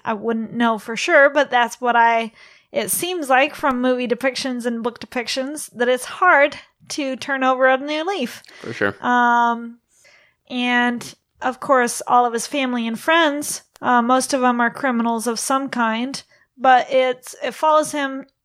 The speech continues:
Speaker 1: as he sh-, he shows that they're good people who are also criminals. And, uh, boy, it's so, such a good narrative,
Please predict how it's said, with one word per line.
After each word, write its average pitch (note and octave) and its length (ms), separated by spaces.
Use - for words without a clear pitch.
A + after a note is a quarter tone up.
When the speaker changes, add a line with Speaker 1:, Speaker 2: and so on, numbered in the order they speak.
Speaker 1:
as C4 320
he C4+ 140
sh-, - 180
he B3+ 200
shows D4+ 360
that A3 200
they're A#3+ 200
good D#4+ 380
people A#3 720
who A#3+ 580
are B3 160
also A#3+ 380
criminals. - 680
And, G#3+ 680
uh, A3 340
boy, A3+ 440
it's A3+ 180
so, B3+ 640
such - 640
a A#3+ 140
good A3+ 880
narrative, A#3 880